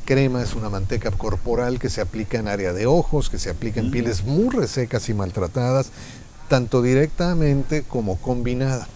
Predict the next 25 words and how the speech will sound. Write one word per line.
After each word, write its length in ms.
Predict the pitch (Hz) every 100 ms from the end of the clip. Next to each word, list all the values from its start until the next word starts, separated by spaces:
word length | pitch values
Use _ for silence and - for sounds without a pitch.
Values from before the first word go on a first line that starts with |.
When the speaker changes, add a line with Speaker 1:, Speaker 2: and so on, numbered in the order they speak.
| - - - - - - - -
Speaker 1:
Esto, 580 | 120 113 139 120 101 87
francamente, 640 | 117 117 127 104 107 110
es 120 | 110 117
una 140 | 104
de 40 | 92
las 120 | 82 85 85 95
grandes 380 | 113 123 120
aportaciones 840 | 92 92 87 92 82 120 113 104 - - - -
de 120 | 95
esta 220 | 110 113
maravillosa 760 | 95 101 98 101 101 110 123 120
y 60 | 107
milenaria 600 | 107 107 104 113 117 107
planta, 480 | 131 131 123 143 - - -
que 120 | - 165
también 320 | 175 170 185
está 240 | 156 165
presente 720 | 151 147 - 139 123 143 135
en 80 | 117
el 100 | 113
aceite 420 | 101 - 120 -
crudo 360 | 98 135 139 131
prensado 520 | - 95 87 117 120
en 80 | 123
frío 360 | - 117 113